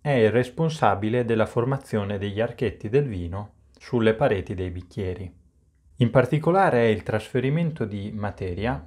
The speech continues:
lungo una superficie dovuto a un gradiente di tensione superficiale.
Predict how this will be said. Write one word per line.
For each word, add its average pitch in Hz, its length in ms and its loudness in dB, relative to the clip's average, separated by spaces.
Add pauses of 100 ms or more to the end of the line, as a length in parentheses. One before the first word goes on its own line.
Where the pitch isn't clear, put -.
(100)
lungo 156 340 2
una 131 140 4
superficie 104 960 -4 (280)
dovuto 151 380 0
a 151 40 6
un 156 60 4
gradiente 131 580 2
di 110 120 -2
tensione 127 420 -2
superficiale. 92 960 -6